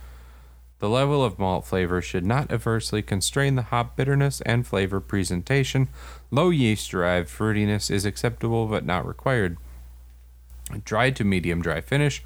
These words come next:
Residual sweetness should be medium low to none. The bitterness and hop flavor may linger into the aftertaste, but should not be harsh. A very light, clean alcohol flavor may be noted in stronger versions.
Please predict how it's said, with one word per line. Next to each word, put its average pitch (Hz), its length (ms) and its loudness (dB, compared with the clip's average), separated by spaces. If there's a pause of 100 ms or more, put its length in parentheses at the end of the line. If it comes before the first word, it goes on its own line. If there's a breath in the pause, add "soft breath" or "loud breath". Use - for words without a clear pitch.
(280 loud breath)
Residual 147 480 2
sweetness 92 540 0
should 87 420 -2
be 82 180 0
medium 113 480 0
low 85 220 0
to - 180 -8
none. 107 380 0 (480 loud breath)
The - 80 -4
bitterness 143 520 2
and 92 160 -2
hop 104 300 -2
flavor 101 280 0
may 87 200 2
linger 107 360 0
into 85 220 -2
the - 160 -4
aftertaste, 104 680 -2
but 135 140 -2
should 180 180 -6
not 165 160 0
be 120 140 0
harsh. 71 400 -6 (480 soft breath)
A 104 120 0
very 135 320 2
light, 90 360 0
clean 139 320 0
alcohol 92 400 -2
flavor 85 320 0
may 85 200 0
be 82 120 -4
noted 85 420 -4
in 90 180 -2
stronger 71 540 -6
versions. 135 640 -4